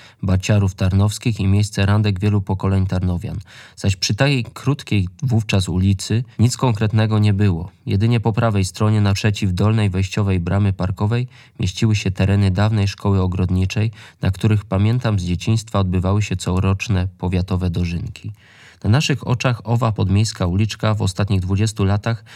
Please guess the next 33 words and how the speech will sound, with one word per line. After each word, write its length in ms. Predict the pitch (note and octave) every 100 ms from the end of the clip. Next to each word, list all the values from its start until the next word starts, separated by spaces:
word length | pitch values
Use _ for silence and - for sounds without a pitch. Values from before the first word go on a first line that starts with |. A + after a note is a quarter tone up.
| -
przemieniła 460 | - G2+ G2+ A2+ A2+
się 160 | G#2 G2+
w 60 |
stołeczną 520 | - G2 G2 - F#2+
ulicę. 560 | F2 F#2 E2+ E2 - E2+ - - - -
Wtedy, 400 | - - G#2+ G2
w 60 | G#2
okresie 420 | G2 G#2+ G#2 G2+
stalinowskim, 800 | F#2+ G2+ G2 G#2 G#2+ - G#2+ C3 C#3+ - - -
tak 140 | G2+
jak 140 | G#2
na 120 | G#2 G2
początku 440 | G2+ B2+ B2 G2
wieku, 360 | G2 A2 - A2+
biegła 360 | G2 G#2 A2 G#2
właściwie 520 | G2 F#2+ G#2+ G2 F#2+
od 140 | G2+
parku 400 | F#2+ A2 A2+ -
do 120 | G2
ulicy 440 | F#2+ F#2+ F#2 - F#2+
Biskupa 560 | F2+ F#2 - G#2+ G2+
Wojnarowicza, 840 | F#2 G2 G2+ F#2+ F#2+ F#2+ G2 A2+ B2+ - - -
a 100 | F#2
może 320 | G#2 A2 G#2+
do 300 | F#2+ F2+ F2 -
Jana 300 | G#2 G#2 G2+
Kasprowicza. 800 | F#2 F#2+ - F#2+ F2 D#2+ - F#2+ - - - -
Dalej 320 | G#2 C3+ C#3+
na 140 | A2+ G2
zachód 320 | F#2+ G2+ G2+
drogi 360 | F2+ G#2 G#2
nie 140 | G2 F#2+
było, 380 | F#2+ F2+ -